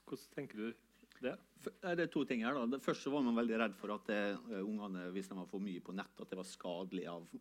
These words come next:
Speaker 2: mange forskjellige grunner. Alt fra stråling fra skjermen til at de ikke klatret i trær og lekte med biler. Eh, og der ser det ut som at det ikke er så stor bekymring, så lenge de ungene på en måte også er med i speideren eller spiller fotball, eller hva noen ungdom gjør i dag.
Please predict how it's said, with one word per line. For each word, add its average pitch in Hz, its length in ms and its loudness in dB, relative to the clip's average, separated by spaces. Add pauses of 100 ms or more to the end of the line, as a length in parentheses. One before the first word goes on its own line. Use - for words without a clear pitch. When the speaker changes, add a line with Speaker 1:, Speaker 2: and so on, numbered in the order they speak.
(100)
Speaker 2:
mange 101 340 -2
forskjellige - 380 -10
grunner. 80 220 -6 (800)
Alt 104 200 4
fra 95 160 -4
stråling 98 560 2
fra 92 160 -6
skjermen 87 480 -2
til 90 140 -4
at 90 100 -8
de 87 380 -6
ikke 87 380 -6
klatret - 420 -12
i 80 80 -6
trær 78 340 -8
og 78 200 -12 (140)
lekte - 360 -12
med 95 120 -6
biler. 95 260 0 (1000)
Eh, 95 600 0
og 117 240 0
der 151 240 6
ser 190 160 0
det 175 140 2
ut - 20 -10
som 127 280 2
at 117 200 -2
det 127 140 2
ikke 117 260 0
er 104 80 2
så 101 180 -6
stor 98 260 -2
bekymring, 92 520 -4
så 110 160 -6
lenge 107 480 2
de 107 160 -2
ungene 101 480 -4
på 95 80 -10
en 92 60 -8
måte 98 160 -4
også 98 340 -6
er 92 100 0
med 95 200 -2
i - 20 -4
speideren 92 560 -2
eller 87 400 -6
spiller 87 240 -6
fotball, 92 380 -8
eller 87 100 -6
hva 90 100 -6
noen 87 200 -8
ungdom 90 180 -8
gjør 92 160 -6
i 95 80 0
dag. 120 160 2